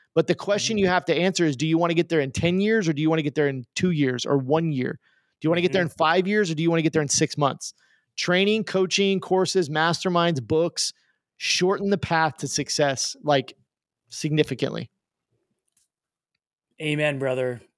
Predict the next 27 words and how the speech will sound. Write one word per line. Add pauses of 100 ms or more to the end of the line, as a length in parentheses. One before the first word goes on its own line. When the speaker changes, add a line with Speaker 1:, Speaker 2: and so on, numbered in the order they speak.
(140)
Speaker 2:
That
was
Speaker 1:
<laughs>
Amen.
Speaker 2:
so
well
said. (540)
Speaker 1:
I'm
Speaker 2:
That
Speaker 1:
so
Speaker 2:
was
Speaker 1:
passionate
about
that,
dude.
Like,
I
believe
in
it
so
much. (220)
Speaker 2:
Me
too.
And
I
challenge